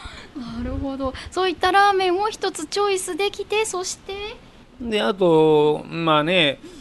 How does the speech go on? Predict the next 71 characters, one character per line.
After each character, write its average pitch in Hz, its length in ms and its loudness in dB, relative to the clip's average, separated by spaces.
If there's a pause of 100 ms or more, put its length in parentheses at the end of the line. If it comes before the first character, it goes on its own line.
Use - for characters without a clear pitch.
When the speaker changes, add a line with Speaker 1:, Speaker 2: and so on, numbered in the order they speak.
(160)
Speaker 2:
春 160 220 2
巻 156 400 0
き、 156 40 -10
ま 156 140 2
あ、 143 60 -2
こ 151 120 0
れ 151 60 -6
も 143 160 -4
手 139 160 -4
作 147 180 -8
り 143 100 -2
な 135 120 -2
ん 131 40 -4
だ 123 120 -2
け 117 80 -6
ど、 120 260 -2 (460)
唐 135 100 -2
揚 143 220 2
げ 147 100 -2
も 131 400 -4
よ 147 160 -2
く 131 140 -8
出 143 160 0
る 135 120 -4
し、 120 460 -6 (340)
う 135 40 -10
ん。 127 760 -6
で、 151 140 -4
揚 147 160 0
げ 131 140 -6
餃 143 480 0
子、 151 40 -8
ま 156 340 0
あ、 156 100 -2
揚 156 60 -2
げ 175 80 0
餃 208 240 2
子 180 120 2
も、 160 560 -2
で、 175 120 2
あ 175 140 2
と 175 140 0
魚 151 400 0
フ 147 80 -2
ラ 139 120 4
イ 120 100 0
と、 107 280 -6 (240)
う - 20 -8
ん。 120 320 -6 (920)
Speaker 1:
ま 381 60 -6
あ、 - 20 -14
こ 370 140 -6
の 330 100 -2
中 311 280 0
か 277 120 -2
ら 247 100 -2
一 240 220 -2
品 214 300 -4
選 202 180 -6
ん - 20 -16
で。 190 60 -8
Speaker 2:
一 175 80 -6
品 170 120 -2
選 180 180 0
ん 160 100 -2
で 151 380 4
い 143 80 -6
た 160 140 2
だ 165 120 4
い 151 140 0
て、 202 320 0